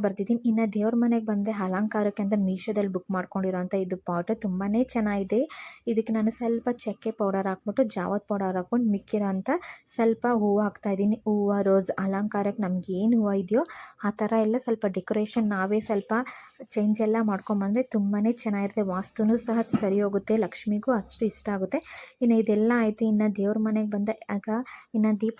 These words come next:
ಹತ್ತಿಸ್ಬೇಕಿತ್ತು, ಎಲ್ಲ ರೆಡಿ ಮಾಡ್ಕೊಂಡಿದ್ದೆ. ಅರಿಶಿಣ, ಕುಂಕುಮ ಎಲ್ಲ ಇಕ್ಕೊಂಡು ಹೂವು ಎಲ್ಲ ಇಕ್ಕೊಂಡ್ಬಿಟ್ಟು ಮುಡ್ಸ್ಕೊಂಡು ಎಲ್ಲ ರೆಡಿ ಆಗಿತ್ತು. ಇನ್ನು ಈ ಕಡೆ ದೀಪ ಹತ್ತಿಸ್ತಾ ಇದ್ದೀನಿ. ದೀಪ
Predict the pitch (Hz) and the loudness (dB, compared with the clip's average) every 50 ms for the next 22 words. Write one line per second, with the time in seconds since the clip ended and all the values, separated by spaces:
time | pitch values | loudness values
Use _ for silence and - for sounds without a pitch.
0 | 233 220 220 - 196 - - - 196 190 - 202 185 - 226 - - 190 190 196 | -2 0 0 -4 -8 -6 -6 -6 -6 -4 -4 -6 -2 -2 -2 -2 -2 -2 -2 0
1 | 202 214 226 226 214 202 196 196 202 196 190 185 185 - - 208 196 190 196 190 | 0 0 0 0 0 0 0 0 0 0 0 -2 -4 -4 -2 -2 -2 -2 -2 -2
2 | 185 208 202 196 190 196 - - 202 190 190 190 196 - - 208 196 196 - 214 | -2 -2 -2 -2 -4 -6 -8 -6 -4 -2 -2 -2 -4 -4 -2 -2 -2 -2 -2 -2
3 | 202 196 190 190 190 180 180 185 190 202 214 208 202 202 - - 196 196 202 202 | -2 0 0 0 0 0 0 0 0 0 0 0 -2 -2 -2 -2 0 0 0 0
4 | 196 202 202 202 196 202 196 190 190 - 208 196 196 196 190 - - 214 240 - | 0 0 0 0 2 2 0 0 0 -2 -2 0 0 0 0 0 0 0 0 0
5 | - - - - - _ - 208 202 196 - - - 220 214 208 208 202 190 180 | -6 -14 -20 -20 -16 _ -2 -2 -2 -2 -6 -6 -4 -2 0 0 0 0 0 -2
6 | 180 196 208 208 196 190 190 196 202 196 190 185 196 196 - - 254 262 254 233 | 0 -2 0 0 0 0 0 0 0 -2 -2 -2 -4 -6 -4 -2 0 0 2 2
7 | 214 202 208 202 190 - - 220 240 247 214 - 214 214 214 220 208 196 - - | 2 0 0 -2 -4 -4 -2 0 0 0 0 0 -2 -2 0 -2 -2 -2 -4 -8
8 | 202 - - - 196 185 185 202 190 202 233 294 320 _ - - - - _ _ | -10 -8 -6 -4 -4 -2 -2 0 0 0 0 -2 -4 _ -18 -20 -20 -20 _ _
9 | - 208 220 226 220 | -4 -2 -2 -2 0